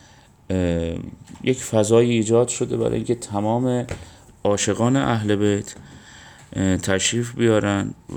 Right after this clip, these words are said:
و بدون اینکه، اه، بخوان برنامه‌ای باشه که مثلاً پارتی بازی باشه یا آشنا، ولی این رو عزیزان بدونن که بعد از تمام دیدن جوانب،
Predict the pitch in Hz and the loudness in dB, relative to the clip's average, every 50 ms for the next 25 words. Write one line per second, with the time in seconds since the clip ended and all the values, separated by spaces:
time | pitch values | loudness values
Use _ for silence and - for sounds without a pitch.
0 | 90 92 92 90 95 101 101 110 110 107 110 110 104 113 110 - - 113 110 107 | -2 0 0 2 2 2 2 2 2 2 2 2 2 2 0 0 2 2 2 2
1 | 107 104 117 - - - - - - - - - - - - - - - - _ | 2 0 -2 -4 -10 -18 -20 -20 -20 -20 -20 -20 -20 -20 -20 -20 -20 -20 -20 _
2 | - - 98 95 95 92 92 90 87 101 104 101 - 104 104 104 101 98 101 - | -8 -4 -2 -2 0 0 0 -2 -2 -2 -4 -4 -2 -4 -2 -2 -2 -4 -6 -10
3 | - - - - - 95 98 95 92 92 92 92 90 90 90 95 98 107 101 101 | -16 -20 -20 -18 -6 -2 0 2 2 2 0 0 -2 -2 -2 -4 -4 -4 -4 -4
4 | 98 95 - - 101 95 - - 92 90 87 85 - - 87 87 87 90 92 87 | -4 -4 -4 -6 -8 -10 -8 -8 -8 -8 -8 -8 -8 -6 -6 -4 -4 -4 -4 -6
5 | - - - - - 87 87 87 87 - - 98 90 87 85 85 90 98 98 95 | -10 -16 -20 -6 0 2 2 2 0 -2 -4 -4 -2 -2 -2 -2 -4 -4 -4 -6
6 | 90 - - - - - - - - - - - - - 104 - - - 120 120 | -6 -6 -8 -8 -6 -4 -4 -4 -4 -4 -6 -8 -6 -6 -4 -4 -4 -2 -2 -2
7 | 117 123 123 123 123 - - - - - - - - - - - - 95 90 87 | -2 -2 -2 -4 -6 -12 -18 -20 -20 -20 -20 -20 -20 -20 -12 -8 -6 -4 -2 0
8 | 98 101 104 101 101 113 117 120 120 127 123 123 120 120 - 120 117 117 120 - | 0 0 0 0 0 0 0 0 0 -2 -2 -2 -4 -6 -6 -4 -4 -6 -6 -10
9 | - - - - - - - _ - - 104 98 90 98 107 104 101 95 - - | -16 -20 -20 -20 -20 -20 -20 _ -6 -4 -2 -2 -2 -2 0 0 0 0 0 -2
10 | - - - - 101 104 107 110 120 127 135 139 131 127 113 110 101 98 95 98 | -4 -4 -2 -2 0 0 2 2 2 2 2 2 2 2 2 0 0 0 2 2
11 | 95 98 95 92 85 - 98 95 92 92 98 98 98 104 117 131 131 | 2 2 0 -2 0 2 2 2 2 2 2 2 2 2 2 0 -2